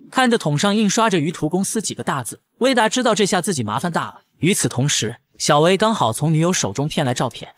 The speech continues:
并将她带到一处废弃工厂。就在女友以为小薇要给她什么惊喜时，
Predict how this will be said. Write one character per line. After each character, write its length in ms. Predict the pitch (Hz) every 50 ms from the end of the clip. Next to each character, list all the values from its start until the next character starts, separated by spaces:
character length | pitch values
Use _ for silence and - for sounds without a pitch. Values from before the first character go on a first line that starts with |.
| _ _ -
并 180 | - 233 214 190
将 160 | 208 208 208
她 80 | 208
带 160 | 208 226 208 180
到 140 | 170 147
一 80 | 127 147
处 180 | 143 - 185 170
废 200 | - - 196 151
弃 160 | - - 123
工 120 | 135 143
厂。 200 | 151 - - - - _ - - _
就 160 | - - 285 269
在 140 | 247 233
女 100 | 208 196
友 160 | 208 240 240 214
以 80 | 170
为 100 | 156 202
小 200 | 202 - - 123
薇 160 | 120 147 185
要 100 | 208 196
给 100 | 165 -
她 120 | 107 - 165
什 120 | - 117
么 60 | 127
惊 180 | 151 - 220 233
喜 140 | - - 101
时， 220 | - - - 135